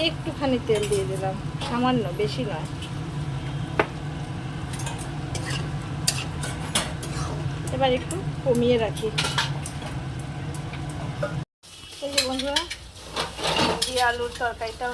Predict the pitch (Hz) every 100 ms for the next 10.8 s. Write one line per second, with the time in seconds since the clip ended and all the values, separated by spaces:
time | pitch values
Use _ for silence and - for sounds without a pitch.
0 | 240 226 233 247 269 269 302 - - -
1 | - - 247 226 - 277 262 262 254 -
2 | - - - - - - 262 - 294 -
3 | 277 285 285 - 269 262 254 - 220 220
4 | 240 226 196 202 - - 233 - - 202
5 | 208 - - - - - - 233 - 466
6 | - 269 247 226 247 - 311 370 - -
7 | 202 208 208 214 208 190 - 220 202 220
8 | 285 381 - - 208 196 - - - -
9 | - 208 - 233 - 190 214 262 359 -
10 | - - - - 208 208 95 -